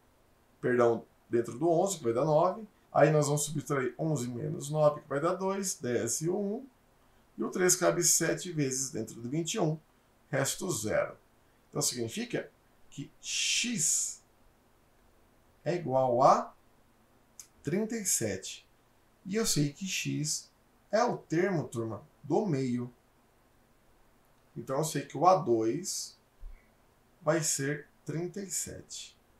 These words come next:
Deixa eu colocar o trinta e sete aqui. Basta a gente saber agora quem é o A um e quem é o A três.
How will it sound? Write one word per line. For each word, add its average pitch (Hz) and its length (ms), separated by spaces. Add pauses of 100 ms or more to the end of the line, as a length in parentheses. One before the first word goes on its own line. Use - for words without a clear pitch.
Deixa - 140
eu - 80
colocar 147 160
o - 160
trinta 117 200
e 110 60
sete 110 320
aqui. - 260 (580)
Basta 156 320
a 147 40
gente 151 120
saber 135 280
agora - 560
quem 117 260
é 95 60
o 117 160
A 208 180
um 208 140 (580)
e 180 140
quem 165 440 (280)
é 127 120
o 127 340 (120)
A 165 320 (720)
três. - 580